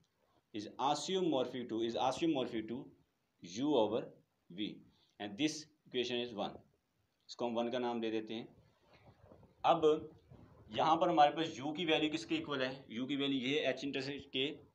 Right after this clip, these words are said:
और V की value क्या है, ये। अब हम put करेंगे इसकी value, तो यहाँ से क्या आ जाएगा, this imply that एच one into H intersection K over एच one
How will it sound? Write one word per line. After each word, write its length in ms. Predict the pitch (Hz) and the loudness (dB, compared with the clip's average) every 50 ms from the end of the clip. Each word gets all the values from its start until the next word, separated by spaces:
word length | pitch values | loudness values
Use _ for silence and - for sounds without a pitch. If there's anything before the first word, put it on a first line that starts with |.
| - | -2
और 120 | 117 113 101 120 | -2 -2 0 -2
V 100 | 135 139 | -4 -2
की 80 | 147 151 | -2 0
value 260 | 139 139 135 139 127 | 0 2 0 0 -2
क्या 120 | 135 139 127 | -2 -2 -2
है, 120 | 135 139 139 | -2 -4 -6
ये। 240 | 107 101 85 78 - - - - - _ _ | -6 -6 -6 -8 -10 -14 -20 -20 -20 _ _
अब 140 | 113 135 156 | 0 0 2
हम 80 | 160 156 | 0 0
put 200 | - 165 165 165 | 0 -2 0 2
करेंगे 220 | 175 160 160 160 160 | 2 4 4 4 2
इसकी 160 | 151 165 160 | 2 0 -2
value, 300 | 139 135 - 139 139 143 | 0 2 0 0 0 -4
तो 80 | 156 139 | -4 -2
यहाँ 180 | 135 131 135 | -2 -2 -2
से 80 | 131 135 | -2 -2
क्या 180 | 143 147 143 | -2 0 0
आ 20 | 131 | 2
जाएगा, 280 | 123 120 120 127 151 147 139 | 2 0 0 -2 -4 -6 -8
this 140 | 123 117 135 120 | -10 -8 -8 -8
imply 240 | 120 123 120 123 135 135 117 | -2 0 0 0 0 0 -2
that 260 | 110 110 117 117 - - - _ _ _ _ _ _ | -2 -2 -2 -4 -6 -12 -18 _ _ _ _ _ _
एच 240 | 123 127 139 139 - | -2 -2 0 0 -2
one 380 | 165 143 135 127 123 123 131 123 - - _ _ _ 117 | -2 0 0 0 0 -2 -4 -10 -14 -20 _ _ _ -8
into 280 | 113 117 117 143 - - - 131 - | -6 -6 -6 -6 -8 -4 -2 0 0
H 260 | - - - - - - _ _ _ _ _ _ _ _ _ | 0 0 -4 -10 -16 -18 _ _ _ _ _ _ _ _ _
intersection 760 | 131 147 156 151 180 170 170 - 139 131 - - 127 120 117 113 120 | -8 -8 -4 -2 -2 -2 0 -2 -4 -4 -4 -6 -8 -8 -6 -4 -2
K 100 | 117 120 135 147 - - - _ _ _ _ _ _ _ _ _ _ _ | -2 -2 -2 -4 -10 -16 -20 _ _ _ _ _ _ _ _ _ _ _
over 340 | - 123 143 139 123 117 - - - - - _ _ _ _ _ _ _ _ _ _ _ _ _ - | 0 2 2 4 4 2 2 0 -4 -10 -18 _ _ _ _ _ _ _ _ _ _ _ _ _ -4
एच 220 | 127 139 139 - | -2 -2 -2 -2
one 340 | 165 143 131 127 123 131 143 | -2 -2 -2 -2 -4 -4 -8